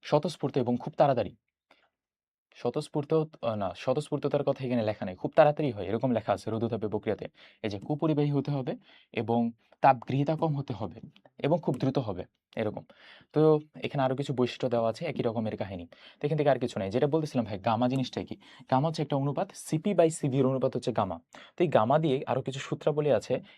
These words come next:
এবং এক পারমাণবিক, দ্বিপারমাণবিক, ত্রিপারমাণবিক গ্যাসের জন্য গামার ভ্যালুগুলো কত আমি এখানে ভগ্নাংশ সহকারে লিখে রাখছি, যেন তোমার ultimately ম্যাথ করতে সুবিধা হয়। ভাই, কিসের ম্যাথ করতে সুবিধা হয়? যদি এরকম ম্যাথ দিয়ে দেয় যে একটার সিভির ভ্যালু দেওয়া আছে,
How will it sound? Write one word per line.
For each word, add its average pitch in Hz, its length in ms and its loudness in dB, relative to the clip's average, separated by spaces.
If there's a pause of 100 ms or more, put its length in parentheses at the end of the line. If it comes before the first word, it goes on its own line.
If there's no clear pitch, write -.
এবং 160 260 2
এক - 180 -4
পারমাণবিক, 135 520 0
দ্বিপারমাণবিক, 123 1200 0
ত্রিপারমাণবিক 165 680 0
গ্যাসের 123 300 2
জন্য 113 260 2
গামার 107 220 0
ভ্যালুগুলো 135 360 2
কত 131 200 2
আমি 113 220 0 (360)
এখানে 127 180 0
ভগ্নাংশ 120 580 0
সহকারে 127 440 0
লিখে 117 220 -2
রাখছি, - 320 -4 (280)
যেন 131 200 2
তোমার 139 180 6
ultimately 147 360 0
ম্যাথ 110 260 -2
করতে 139 220 -2
সুবিধা 110 340 -2
হয়। 95 160 -8 (500)
ভাই, 127 140 0 (100)
কিসের 185 340 0
ম্যাথ 139 180 -4
করতে 127 220 -2
সুবিধা 113 320 -2
হয়? - 180 -6 (340)
যদি 151 220 2
এরকম 175 240 -2
ম্যাথ 113 160 -2
দিয়ে 123 200 2
দেয় 104 220 -2 (280)
যে 110 100 0
একটার 160 400 -2 (100)
সিভির 151 420 2
ভ্যালু 120 220 0
দেওয়া 104 200 0
আছে, 98 200 -6